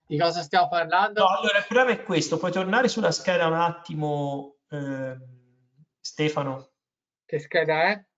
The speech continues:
Speaker 2: È la T R uno punto cinque.
Speaker 1: Sì.
Speaker 2: Te nella, te ne-, nella, nella parte perequativa, andiamo a vedere un attimo la parte perequativa?
Speaker 1: Sì.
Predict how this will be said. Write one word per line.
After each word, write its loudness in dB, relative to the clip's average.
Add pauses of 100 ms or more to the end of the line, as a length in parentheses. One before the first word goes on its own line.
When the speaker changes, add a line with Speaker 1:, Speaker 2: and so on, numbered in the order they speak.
(420)
Speaker 2:
È -2
la 2
T -6
R 2
uno -2
punto -6
cinque. -10 (720)
Speaker 1:
Sì. -8 (680)
Speaker 2:
Te 2
nella, 2
te -2
ne-, -6
nella, -4
nella 0
parte 0
perequativa, -4
andiamo 0
a 0
vedere -8
un -4
attimo -4
la -2
parte -6
perequativa? -4 (640)
Speaker 1:
Sì. -6